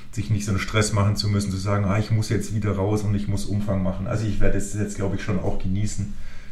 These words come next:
und mehr nach Lust und Laune trainieren und wieder mehr auf die Rolle, auf Zwift und da ein bisschen Radrennen fahren mit meinen Zwift-Kollegen. Da freu ich mich jetzt auch schon wieder drauf.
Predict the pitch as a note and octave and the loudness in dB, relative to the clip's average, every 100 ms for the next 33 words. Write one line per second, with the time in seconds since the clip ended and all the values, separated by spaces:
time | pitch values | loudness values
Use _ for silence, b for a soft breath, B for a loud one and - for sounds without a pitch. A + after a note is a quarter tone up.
0 | B B B - - A2 A2 A2 G2+ G#2 | B B B -8 0 2 4 2 2 0
1 | G#2 G#2 G2 G2+ G#2 F#2+ A2 G#2 G#2 G#2 | -2 -2 2 4 4 2 0 2 2 2
2 | G2+ G2+ G#2 G2 G2+ G#2 G2 - - F#2 | 0 0 0 2 2 0 -2 -6 -6 -4
3 | - A2+ G2 G#2 G#2 G2 F#2+ - G2 G#2+ | -4 -2 0 0 0 0 -4 -4 -2 -2
4 | - G2+ G2+ G2+ G2 - G#2+ F#2+ G2 G2 | -2 -4 0 0 0 0 -2 0 0 0
5 | G2+ G2 G2 - G#2 G#2 G2+ - G2+ G2+ | 0 0 0 0 0 2 0 -2 0 0
6 | G2+ - A2 G2+ - G2 G2 G2 - B | 0 0 0 0 0 0 2 0 0 B
7 | B B B - A#2+ G#2+ G#2+ F#2+ G2 F2+ | B B B -2 2 2 2 0 0 -2
8 | F#2+ F#2+ F2+ F#2 F#2+ - F#2 | -2 -2 -2 -2 -2 -2 -6